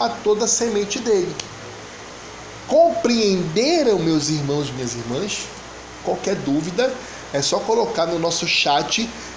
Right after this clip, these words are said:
de discussão do nosso curso, tá bom?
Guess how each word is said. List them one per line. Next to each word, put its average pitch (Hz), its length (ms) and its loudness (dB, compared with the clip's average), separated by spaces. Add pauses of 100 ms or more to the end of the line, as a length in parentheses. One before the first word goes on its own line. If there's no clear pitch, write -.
(160)
de 180 160 4
discussão 202 960 2 (640)
do 226 140 4
nosso 269 360 4
curso, 170 440 2
tá 113 140 -4
bom? 170 300 2